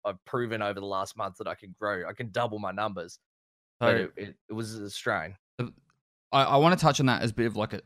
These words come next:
Speaker 2: a safety concern. Now, I would not just be like, "Take three months off work and go stream full time for three months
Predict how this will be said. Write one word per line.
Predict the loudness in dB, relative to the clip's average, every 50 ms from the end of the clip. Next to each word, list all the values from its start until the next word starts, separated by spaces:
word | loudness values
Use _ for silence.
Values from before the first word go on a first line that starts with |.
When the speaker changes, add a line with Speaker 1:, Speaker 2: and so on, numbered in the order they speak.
| _
Speaker 2:
a | -6 -4 -4 -6
safety | -6 -4 -2 -2 -2 -2 -4 -6 -6
concern. | -6 -6 -6 -4 -4 -4 -2 -2 -2
Now, | -2 -4 -4 -6 -12 _ _ _ _ _ _ _ _ _ _ _ _ _ _ _ _
I | 2
would | 4 4 6 6
not | 4 4 2 2
just | 0 0 2 4
be | 6
like, | 6 6 4 4 0
"Take | 2 2 2 2 2
three | 0 0 2
months | 4 2 2 2 0
off | 0 0 0
work | 0 0 0 -2 -2
and | -6 -6 -4
go | -6 -6
stream | -6 -8 -8 -8 -8 -8
full | -8 -10 -12 -8
time | -8 -6 -6 -6 -8
for | -10 -10
three | -6 -4 -4 -2 0
months | 0 0 0 -2 -4 -6